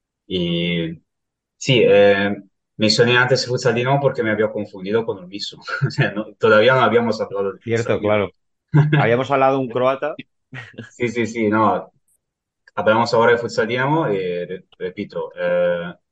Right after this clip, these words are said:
Speaker 1: ahora, además, juegan en casa, eh, este main round, entonces ya veremos esa, esa, ese ambiente de que, que hemos mencionado antes.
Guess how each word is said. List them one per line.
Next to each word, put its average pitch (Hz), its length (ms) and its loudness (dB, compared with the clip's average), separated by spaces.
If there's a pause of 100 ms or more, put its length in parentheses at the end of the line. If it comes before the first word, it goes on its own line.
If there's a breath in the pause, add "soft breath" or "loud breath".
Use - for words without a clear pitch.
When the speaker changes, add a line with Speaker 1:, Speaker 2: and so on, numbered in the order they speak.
(300)
Speaker 1:
ahora, 101 600 2 (760)
además, 101 460 -4
juegan 120 420 2
en 95 140 -6
casa, 104 480 -2
eh, 92 300 -10
este 98 220 -12
main 90 220 -10
round, 120 440 -4
entonces 95 600 -12
ya 98 240 -2
veremos 104 520 0
esa, 92 260 -10 (120)
esa, 90 500 -10
ese - 200 -12
ambiente 90 640 -10
de 87 160 -10
que, 85 360 -14
que - 80 -20
hemos 87 180 -16
mencionado 87 480 -14
antes. 98 520 -12